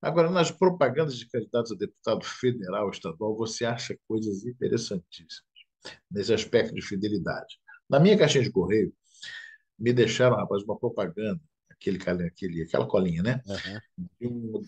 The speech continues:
Speaker 1: candidato a deputado federal do União Brasil, que na, na, ali na cola, ele não indicava ninguém estadual, era só ele, ninguém pra estadual, ninguém pro Senado, mas indicava vinte e dois pra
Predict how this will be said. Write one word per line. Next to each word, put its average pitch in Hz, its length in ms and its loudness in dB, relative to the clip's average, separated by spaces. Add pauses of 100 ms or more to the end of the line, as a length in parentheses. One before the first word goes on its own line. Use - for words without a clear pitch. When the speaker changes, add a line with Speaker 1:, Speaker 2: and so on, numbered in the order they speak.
(140)
Speaker 1:
candidato 120 360 2
a - 40 -6
deputado 117 340 2
federal 113 300 8
do 123 100 4
União 127 220 6
Brasil, 110 440 4 (800)
que - 100 0
na, 185 320 2 (120)
na, 120 200 6
ali 120 200 6
na 131 140 2
cola, 135 560 4
ele 139 200 2
não 180 180 2
indicava 170 380 2
ninguém 180 340 -2
estadual, 127 340 2
era 123 120 4
só 165 260 -2
ele, 143 400 2 (480)
ninguém 147 500 -4
pra 165 100 0
estadual, 127 680 -2 (220)
ninguém 151 360 -2
pro 185 120 -8
Senado, 120 560 -2 (100)
mas 127 200 -2
indicava 131 460 -4
vinte 156 260 -6
e 123 140 -8
dois 113 220 -2
pra - 160 -10